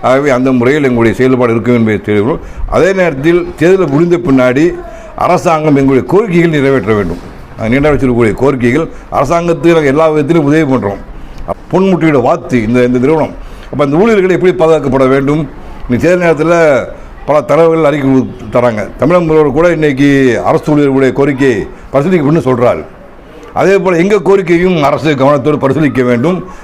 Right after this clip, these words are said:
முதலமைச்சர் ஏதாவது பரப்புரையில் பேச வேண்டும் என்று இந்த நேரத்தில் நாங்கள் கேட்டுக்கிறோம்.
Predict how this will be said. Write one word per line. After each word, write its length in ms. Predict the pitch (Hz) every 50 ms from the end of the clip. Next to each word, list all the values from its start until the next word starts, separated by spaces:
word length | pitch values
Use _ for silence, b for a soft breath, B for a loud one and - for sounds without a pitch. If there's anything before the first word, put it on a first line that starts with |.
| B B
முதலமைச்சர் 400 | 120 160 185 190 185 156 151 160
ஏதாவது 180 | 156 165 156 117
பரப்புரையில் 460 | 123 151 165 147 156 160 165 139 120
பேச 300 | - 151 156 151 156 165
வேண்டும் 260 | 151 147 147 139 131
என்று 440 | 131 117 117 147 160 139 101 - B B B B B
இந்த 140 | 117 120 127
நேரத்தில் 280 | - 135 151 143 139 123
நாங்கள் 180 | 90 - 127
கேட்டுக்கிறோம். 440 | 135 127 101 101 87 82 - - -